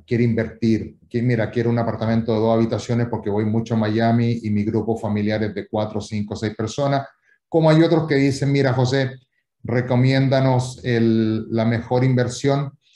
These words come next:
porque sabemos que muchas veces no hay que irse muy, ni muy arriba ni muy abajo, ¿cierto? Nosotros, dependiendo la reunión privada que vamos a tener con, con todos nuestros inversionistas, a partir de, terminando esta reunión,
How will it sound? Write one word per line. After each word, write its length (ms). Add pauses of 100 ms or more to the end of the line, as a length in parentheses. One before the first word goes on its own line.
(140)
porque 220
sabemos 440
que 80
muchas 300
veces 220
no 100
hay 120
que 100
irse 200
muy, 140
ni 120
muy 180
arriba 440
ni 100
muy 220
abajo, 680 (360)
¿cierto? 520
Nosotros, 400
dependiendo 580
la 140
reunión 560
privada 480
que 80
vamos 200
a 40
tener 260
con, 380 (380)
con 220
todos 220
nuestros 340
inversionistas, 680
a 40
partir 420
de, 240
terminando 460
esta 140
reunión, 580